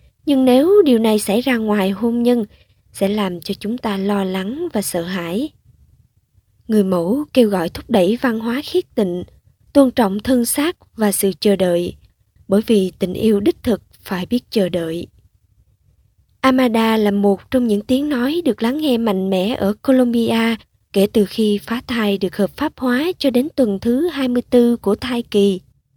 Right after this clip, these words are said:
Từ đó, hoạt động của các nhóm bảo vệ sự sống và các sáng kiến hỗ trợ những phụ nữ đang cân nhắc phá thai đã gia tăng. Về những gì được định nghĩa một cách sai lầm, tự nguyện chấm dứt thai kỳ như những người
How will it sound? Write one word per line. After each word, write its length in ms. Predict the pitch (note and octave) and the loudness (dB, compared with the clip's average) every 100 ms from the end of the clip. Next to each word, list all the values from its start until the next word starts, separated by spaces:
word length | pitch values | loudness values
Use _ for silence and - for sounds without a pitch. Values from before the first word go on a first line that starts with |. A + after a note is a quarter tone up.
| _ _ - | _ _ -4
Từ 140 | F#3+ | -2
đó, 440 | E3+ E3+ A3 D#4 F4+ _ _ _ | -2 -4 -4 -4 -8 _ _ _
hoạt 200 | A3 - | -6 0
động 240 | G3 F3 | 0 0
của 140 | F3 F#3+ | -4 -4
các 260 | C4 - | -4 -2
nhóm 300 | A#3+ A#3+ D#4+ | -2 -2 0
bảo 160 | D4 A3+ | 0 2
vệ 140 | A3+ | 0
sự 220 | F#3 G3 F#3+ | 0 -2 -4
sống 440 | - A3 C4 F4 | -4 -4 -4 -2
và 100 | C#4+ | -2
các 180 | G#3 C#4+ | -4 -8
sáng 240 | - B3+ | -4 -4
kiến 340 | D4+ - C#4+ E4+ | -6 -4 -4 0
hỗ 180 | C#4 A#3 | 0 0
trợ 200 | - B3 | 2 2
những 220 | G3 G3+ A3 | 2 0 -2
phụ 160 | - A3 | 0 2
nữ 360 | G3 F3+ C4+ E4+ | 2 2 0 -2
đang 180 | B3 G#3+ | -4 -4
cân 300 | - A3 G#3 | -2 0 0
nhắc 260 | F4+ - | -2 -4
phá 140 | C#4+ D#4+ | -8 -8
thai 360 | - A#3+ G#3 G3+ | -4 -2 0 0
đã 80 | F#3+ | 0
gia 240 | A#3 B3 | 0 -2
tăng. 300 | A#3+ B3 B3 A3 _ _ _ _ _ _ _ _ _ _ _ _ | -2 -4 -4 -6 _ _ _ _ _ _ _ _ _ _ _ _
Về 280 | A3 G3 F#3 | 2 2 2
những 260 | F3 F3 A3 | -2 -2 0
gì 240 | G#3 F#3 | 2 2
được 160 | F#3+ F3+ | 0 -2
định 200 | F3+ F3 | -2 -2
nghĩa 340 | F3 E3 G3 | -2 -2 -2
một 200 | C4+ A#3 | -4 -4
cách 100 | - | -4
sai 320 | - - A#3+ G#3+ | -8 -4 -2 2
lầm, 260 | G#3 F#3 F3 _ _ _ _ _ | 0 0 -8 _ _ _ _ _
tự 180 | A#3 G3+ | 4 4
nguyện 400 | G#3 G3 E3+ F3+ | 4 0 0 -8
chấm 200 | - B3+ | -4 -4
dứt 140 | C#4+ D4+ - | 0 -2 -2
thai 240 | A#3 A3+ - | -4 -4 0
kỳ 300 | G3 F#3 E3+ _ - | 0 0 -4 _ -4
như 100 | A3+ | 0
những 260 | G3+ G3 A#3+ | 0 0 2
người 240 | G#3+ F3+ | 2 2